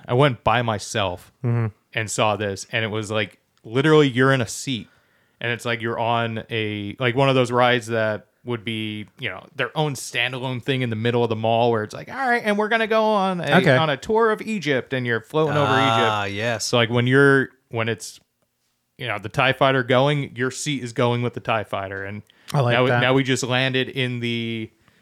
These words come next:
Speaker 1: forest, and now it smells like the forest in here, and, like, stupid little
Speaker 3: Mm.
Speaker 1: things,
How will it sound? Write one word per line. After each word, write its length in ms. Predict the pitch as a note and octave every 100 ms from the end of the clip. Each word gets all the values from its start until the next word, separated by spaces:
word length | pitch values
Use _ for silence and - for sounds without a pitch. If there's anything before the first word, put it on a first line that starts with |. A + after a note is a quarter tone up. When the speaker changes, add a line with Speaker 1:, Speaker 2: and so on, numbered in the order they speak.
| _ _ _ _ _ _
Speaker 1:
forest, 600 | - C#3+ D#3 E3+ E3+ -
and 100 | C3
now 160 | A#2 A#2
it 80 | G#2+
smells 380 | - C3+ A#2+ A#2+
like 140 | A2
the 60 | A2
forest 460 | - A#2+ G#2+ -
in 120 | G#2
here, 340 | G2 G2 F#2+ G2
and, 160 | G2+
like, 300 | G#2+ A2+ - _ _
stupid 380 | - C3 A#3+ A3+
little 200 | G#3+ G3+
Speaker 3:
Mm. 40 | G3
Speaker 1:
things, 340 | G3+ G#3